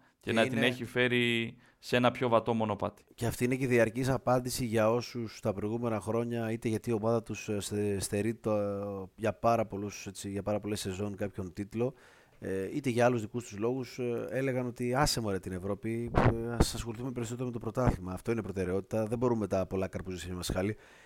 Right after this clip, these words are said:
Speaker 2: Είναι λάθος αυτή η προσέγγιση. Μια ομάδα μεγαλώνει όταν παίζει μεγαλύτερους αντιπάλους. Μια ομάδα μεγαλώνει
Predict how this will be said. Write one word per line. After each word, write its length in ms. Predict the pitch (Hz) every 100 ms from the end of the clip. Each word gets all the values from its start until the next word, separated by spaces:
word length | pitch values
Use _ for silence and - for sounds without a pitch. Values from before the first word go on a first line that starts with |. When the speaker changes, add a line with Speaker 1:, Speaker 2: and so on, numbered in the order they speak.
| -
Speaker 2:
Είναι 140 | 110
λάθος 220 | 123 127 117
αυτή 140 | -
η 40 |
προσέγγιση. 640 | 90 87 92 90 110 110 113
Μια 120 | 113
ομάδα 240 | 117 123 120
μεγαλώνει 460 | 110 107 117 117
όταν 240 | 117 113 110
παίζει 200 | 117 110
μεγαλύτερους 420 | 104 107 110 101
αντιπάλους. 520 | 87 98 113 123 - -
Μια 140 | 113
ομάδα 320 | 110 117 117
μεγαλώνει 680 | 107 104 98 104 113 107